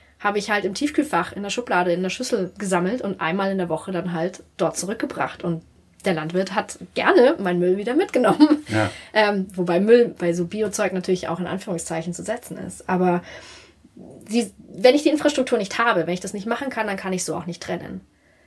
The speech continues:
Speaker 1: Je mehr Infrastruktur ich aber habe, desto mehr sollte ich sie auch nutzen.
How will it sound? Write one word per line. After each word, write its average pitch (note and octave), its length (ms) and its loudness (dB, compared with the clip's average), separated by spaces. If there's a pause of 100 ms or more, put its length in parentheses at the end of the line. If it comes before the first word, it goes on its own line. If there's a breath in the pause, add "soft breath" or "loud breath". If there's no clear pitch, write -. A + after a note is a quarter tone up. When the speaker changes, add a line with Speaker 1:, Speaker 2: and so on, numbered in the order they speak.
Speaker 1:
Je F#3 120 2
mehr B3+ 320 8
Infrastruktur G3 540 -2
ich - 120 -6
aber F3+ 160 -4
habe, B3 420 2 (120)
desto F#3+ 200 -4
mehr F3+ 180 2
sollte E3 220 -6
ich D#3 80 -10
sie - 100 -8
auch - 120 -10
nutzen. F3 380 -8